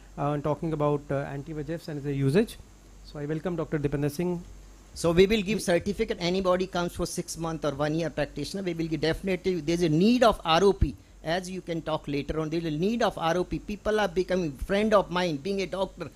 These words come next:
Speaker 2: was not referred within a week. He got stage five. So it is, it becomes very difficult. Parijat है ना?
Speaker 1: हाँ, yes.
Speaker 2: बच्चे को देख के, डॉक्टर का बच्चा है, लेट आ गया क्योंकि डॉक्टर, <laughs> I mean, it is nothing. People are not aware of the R O P के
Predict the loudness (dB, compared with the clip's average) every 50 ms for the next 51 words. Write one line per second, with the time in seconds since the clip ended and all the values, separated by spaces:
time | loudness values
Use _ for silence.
0 | -18 -20 -6 0 2 2 2 2 2 0 0 0 -2 -2 -4 -4 -2 0 0 0
1 | 0 0 -2 0 0 0 0 0 -4 -6 -8 -10 -10 -12 -16 -20 -20 -20 -14 -8
2 | -6 -4 -2 -2 -2 -4 -4 -6 -4 -2 -2 -2 -4 -6 -8 -8 -8 -8 -8 -6
3 | -6 -4 -4 -4 -6 -6 -6 -6 -6 -8 -10 -10 -8 -6 -6 -4 -2 -2 -2 -2
4 | -2 -4 -6 -4 -2 0 -2 0 0 -2 0 2 2 2 2 0 -2 -2 -2 -2
5 | -2 -2 -4 -4 -4 -6 -6 -2 0 2 2 2 0 0 0 2 2 2 2 0
6 | 0 0 0 0 0 0 -2 -4 -4 -4 -2 -2 -4 -4 -4 -6 -4 -4 -4 -2
7 | 0 0 0 0 -2 -4 -2 -4 -4 -4 -4 -4 -4 -4 -6 -8 -10 -10 -4 -2
8 | -2 -2 -2 -4 -8 -8 -10 -14 -18 -20 -20 -18 -18 -18 -18 -18 -18 -20 -20 -20
9 | -6 -2 0 2 2 2 2 2 0 0 0 2 2 2 2 2 2 2 2 0
10 | -2 -4 -2 0 0 2 2 2 2 2 0 0 -2 -2 -2 0 2 2 2 0
11 | -2 -2 -2 -2 -2 0 2 2 2 2 2 0 -2 -4 -2 -4